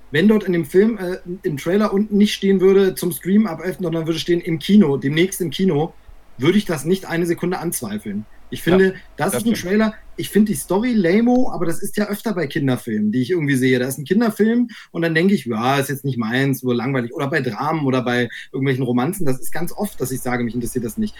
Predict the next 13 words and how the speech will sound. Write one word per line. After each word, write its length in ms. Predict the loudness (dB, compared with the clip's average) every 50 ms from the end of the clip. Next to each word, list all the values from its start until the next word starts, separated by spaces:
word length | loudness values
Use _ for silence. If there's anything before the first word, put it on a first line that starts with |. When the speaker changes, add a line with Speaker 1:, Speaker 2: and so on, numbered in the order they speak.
| -16 -14 -12
Speaker 1:
Aber 220 | -8 -2 -2 -2
rein 340 | -2 0 0 0 0 0 -2
vom 200 | -4 -4 -2 0
Look, 220 | 0 0 0 0
wenn 120 | 0 -2 -2
ich 100 | -2 -6
diesen 180 | -8 -8 -6
Trailer 400 | -6 -4 -2 0 0 2 0 0
sehe, 460 | 0 0 2 4 4 6 4 4 0 0 -6 -16 -18 -18 -16
ich 120 | -16 -10 -4
denke 260 | -2 -2 -2 -2 -4
keine 360 | -10 -8 -6 0 0 2 2
Sekunde 600 | 2 0 0 0 0 2 4 4 4 4 2 -2